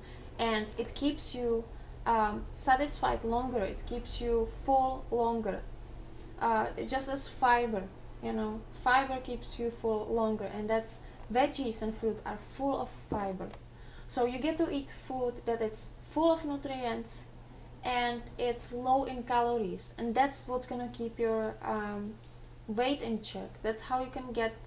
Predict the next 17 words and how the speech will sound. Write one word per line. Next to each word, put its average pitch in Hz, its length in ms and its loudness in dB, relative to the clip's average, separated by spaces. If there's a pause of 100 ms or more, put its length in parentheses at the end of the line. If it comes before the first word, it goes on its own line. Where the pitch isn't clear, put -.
(160)
healthy 247 460 0
on, 226 240 0
on 220 140 0
a 226 40 -2
healthy 226 480 0
weight, 233 380 2 (960)
you 226 60 0
know. 226 220 0
So 240 440 4 (340)
if - 160 0
you 330 100 10
eat 320 140 2
su-, 285 320 2
simple - 600 -2
sugars 254 580 0
like 226 300 -2
cookie, 240 460 0